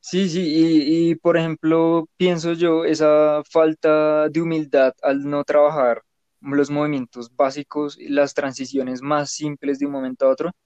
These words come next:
sino solo los movimientos, el castaway,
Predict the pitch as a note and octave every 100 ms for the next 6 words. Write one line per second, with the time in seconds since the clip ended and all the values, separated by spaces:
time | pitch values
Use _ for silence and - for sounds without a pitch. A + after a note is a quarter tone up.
0 | _ - D#3+ D#3 C#3+ C#3+ C#3+ D3 D3+ D#3+
1 | D#3 C3 - C3 C3 - _ - C#3 -
2 | C#3+ - C#3 C3 C#3+ C#3